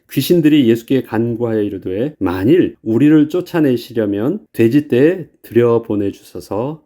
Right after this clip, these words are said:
하니, 사실 돼지떼에 들여보내서 그 다음에 하는 일들을 보면 그 귀신이 죽고 삽니까? 사람을 떠난다고 해서 귀신이 죽는 것입니까?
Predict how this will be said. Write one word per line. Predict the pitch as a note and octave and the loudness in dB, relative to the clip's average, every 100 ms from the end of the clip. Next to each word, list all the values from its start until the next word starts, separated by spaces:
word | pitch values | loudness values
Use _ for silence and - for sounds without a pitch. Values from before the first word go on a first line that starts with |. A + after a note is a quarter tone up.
| _ | _
하니, | - G#2+ D#2+ D2 _ _ | -6 -4 -4 -10 _ _
사실 | - - E3 - D#3 F3 E2+ - _ _ _ _ _ _ | -16 -6 -2 2 2 2 0 -8 _ _ _ _ _ _
돼지떼에 | B2+ C#3+ F3+ F3+ F3+ E3+ D#3 | -2 0 0 2 4 4 4
들여보내서 | C#3+ D#3+ D3 C#3+ C#3 C#3+ | 2 2 2 2 0 -4
그 | - C#3 | -4 -2
다음에 | C#3 C3+ C3+ | 0 0 0
하는 | C3+ E3+ E3 | 0 2 2
일들을 | C3+ B2 B2+ C3+ A#2+ | 2 0 -2 -2 -2
보면 | G#2 C3 D3+ F#2 F2 _ _ - | -4 -2 -4 -6 -12 _ _ 2
그 | D#3 D3+ A#2+ - | 4 4 0 0
귀신이 | D#3+ D#3+ F3+ E3 | -2 0 2 0
죽고 | - C#3 F3 | -2 -4 0
삽니까? | E3 F3+ F3+ C3+ - C3+ E3+ - | 0 0 -2 -2 -4 -8 -10 -12
사람을 | - E3 E3+ E3 | -4 0 2 2
떠난다고 | F3+ F3+ F3 D#3 C#3+ | 2 0 2 0 0
해서 | C3 | -2
귀신이 | C3+ B2 A2+ C3+ B2 | -4 -4 0 0 0
죽는 | - B2 C#3+ D3+ | -2 2 2 2
것입니까? | C3 C3 G2+ E2+ A#2+ D#3 | -2 -4 -6 -8 -10 -10